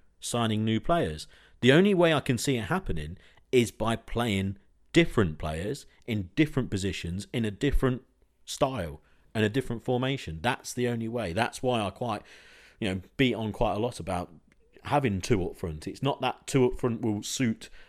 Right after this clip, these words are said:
uh, will solve every single problem and will start winning four nil every game.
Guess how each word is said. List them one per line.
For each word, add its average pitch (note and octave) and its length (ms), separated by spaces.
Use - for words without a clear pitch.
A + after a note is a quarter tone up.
uh, A#2+ 160
will A2+ 400
solve A#2+ 340
every B2 220
single A2+ 320
problem G#2+ 400
and G2 140
will G#2 60
start A2+ 260
winning G2+ 240
four G#2+ 240
nil A2+ 160
every F2 180
game. D#2+ 280